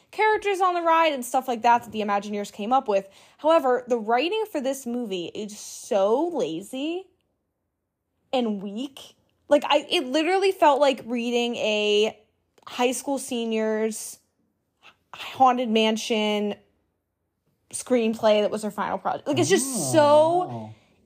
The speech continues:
Speaker 1: it's so predictable. It's so la-, it was so lazy. It just made me so sad because there were so many good actors in it. Um, I had something else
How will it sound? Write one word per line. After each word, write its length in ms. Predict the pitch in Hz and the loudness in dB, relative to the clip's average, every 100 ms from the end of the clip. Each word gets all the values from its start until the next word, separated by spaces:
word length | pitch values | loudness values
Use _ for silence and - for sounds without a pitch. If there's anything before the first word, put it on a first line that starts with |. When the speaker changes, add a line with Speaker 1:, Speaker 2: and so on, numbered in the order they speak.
| _ | _
Speaker 1:
it's 200 | - 320 - | -2 0 -2
so 760 | - - 285 262 294 311 - _ - | -8 -2 2 4 4 2 -4 _ -20
predictable. 1000 | - 247 233 226 233 - 233 277 277 269 | -4 -4 -2 -4 -4 -6 -2 2 2 2
It's 200 | 254 - | -2 -4
so 920 | - - 254 240 240 233 233 226 226 - _ _ _ _ _ _ _ _ _ _ _ _ _ _ _ _ _ - | -14 -2 2 4 4 4 4 4 2 -6 _ _ _ _ _ _ _ _ _ _ _ _ _ _ _ _ _ -12
la-, 160 | 220 254 | -2 2
it 240 | 427 466 | 4 2
was 120 | 349 | 2
so 180 | 480 403 440 539 571 | 4 6 6 4 2
lazy. 340 | 311 233 - - _ - | 0 -4 -6 -14 _ -10
It 60 | 339 | -6
just 160 | 403 | -2
made 140 | 427 466 | 0 2
me 140 | 440 | 2
so 560 | 415 - 285 294 370 392 - | -2 -2 2 4 4 0 -4
sad 640 | - - 285 302 226 127 208 | -14 0 2 4 2 0 -4
because 280 | 254 254 | -6 -4
there 100 | 254 | -4
were 100 | 254 | -4
so 200 | 254 262 | -4 -4
many 160 | 254 254 | -4 -4
good 200 | 214 214 | -4 -2
actors 440 | 202 208 214 220 | 0 -2 -4 -8
in 100 | 190 | -8
it. 180 | 165 165 - _ _ _ _ _ _ _ | -8 -12 -14 _ _ _ _ _ _ _
Um, 580 | 247 240 226 214 214 214 - _ _ _ _ _ _ _ _ _ _ _ _ _ - | 2 4 4 2 -2 -6 -12 _ _ _ _ _ _ _ _ _ _ _ _ _ -16
I 80 | - | -8
had 80 | 262 | -8
something 220 | - 277 | -6 -4
else 280 | 226 220 - | -4 -4 -8